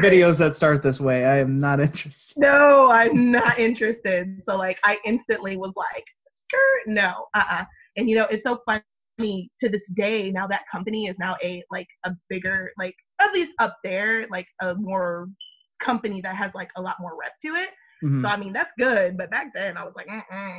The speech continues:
Speaker 1: I ain't going <laughs> anywhere near that."
Speaker 2: I thought you were gonna, you s-, I thought you were gonna say they're A E W's, like, training center for a second.
Speaker 1: Oh, no.
Speaker 2: <laughs> I was gonna
Speaker 1: <laughs> They
Speaker 2: say, man, they come a
Speaker 1: definitely
Speaker 2: long way.
Speaker 1: <laughs>
Speaker 2: Uh, so,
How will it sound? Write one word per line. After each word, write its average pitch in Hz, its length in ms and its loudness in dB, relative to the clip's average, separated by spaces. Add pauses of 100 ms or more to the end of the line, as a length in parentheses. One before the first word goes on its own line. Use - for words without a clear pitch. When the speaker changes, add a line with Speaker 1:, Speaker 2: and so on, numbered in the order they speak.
Speaker 1:
I 214 120 0
ain't - 100 2 (180)
going 269 160 2
<laughs> - 40 -10
anywhere 453 380 -2 (100)
near 277 320 0
that." 233 160 -2 (1500)
Speaker 2:
I 147 100 2
thought 180 120 4
you 175 80 6
were 160 60 4
gonna, 143 280 0 (220)
you 147 140 -4
s-, 147 140 -10
I 123 60 -4
thought 170 140 -2
you 170 60 2
were 147 40 0
gonna 139 140 0
say 139 180 2
they're 131 280 -2
A 131 60 -6
E 131 240 0
W's, 120 540 -6
like, 120 140 -10
training 120 300 -10
center 123 220 -10
for 107 100 -12
a 127 40 -12
second. - 220 -16 (720)
Speaker 1:
Oh, 240 180 6 (100)
no. 180 320 -10
Speaker 2:
<laughs> - 80 2
I - 300 4
was - 220 4
gonna 349 180 2
Speaker 1:
<laughs> - 20 0
They - 80 2
Speaker 2:
say, 139 240 4
man, 139 260 2
they 180 120 2
come 151 180 -2
a 147 60 2
Speaker 1:
definitely 151 260 0
Speaker 2:
long - 20 -4 (720)
way. 453 140 -2
Speaker 1:
<laughs> - 60 -20 (340)
Speaker 2:
Uh, 151 600 2
so, 165 540 4